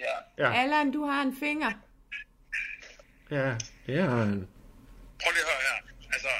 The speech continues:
Speaker 4: jeg, jeg skal lige have noget på det rene, Claus. Claus?
Speaker 2: Ja, ja.
Speaker 4: Claus?
Speaker 2: Ja.
Speaker 4: Og hej, Rasmus. Øh,
Speaker 1: Ja,
Speaker 4: hej med dig.
Speaker 1: hej. Hej, Allan.
Speaker 4: Øhm, altså, nu... Øh, så det, det vil sige, at, at Rasmus er med til mødet,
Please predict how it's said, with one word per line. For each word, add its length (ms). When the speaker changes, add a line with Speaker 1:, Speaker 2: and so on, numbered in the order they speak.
Speaker 4:
jeg, 80
jeg 120
skal 120
lige 120
have 100
noget 120
på 60
det 100
rene, 200
Claus. 220
Claus? 240
Speaker 2:
Ja, 60
ja. 60
Speaker 4:
Claus? 220
Speaker 2:
Ja. 60
Speaker 4:
Og 120
hej, 100
Rasmus. 300
Øh, 160
Speaker 1:
Ja, 60
Speaker 4:
hej 100
med 80
dig. 100
Speaker 1:
hej. 100
Hej, 120
Allan. 180
Speaker 4:
Øhm, 580
altså, 140
nu... 80
Øh, 240
så 60
det, 80
det 120
vil 100
sige, 140
at, 60
at 60
Rasmus 300
er 100
med 140
til 140
mødet, 200